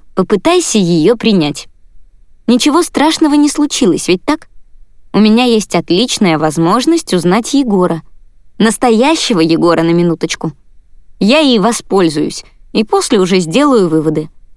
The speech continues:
А вот когда я пойму, кто такой Глоссариус на самом деле, он уже хлебнёт по полной.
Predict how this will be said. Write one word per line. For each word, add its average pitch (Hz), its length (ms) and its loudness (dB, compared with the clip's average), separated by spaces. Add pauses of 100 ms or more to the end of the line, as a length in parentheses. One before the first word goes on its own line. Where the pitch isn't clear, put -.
(120)
А 240 120 0
вот 247 160 -2
когда 247 300 2
я 233 120 2
пойму, 262 460 2
кто - 220 -2
такой 185 300 0
Глоссариус 180 760 0
на 214 140 0
самом 277 440 2
деле, 165 340 0 (460)
он 320 200 2
уже 311 200 0
хлебнёт 226 640 2
по 240 120 -2
полной. 160 440 -2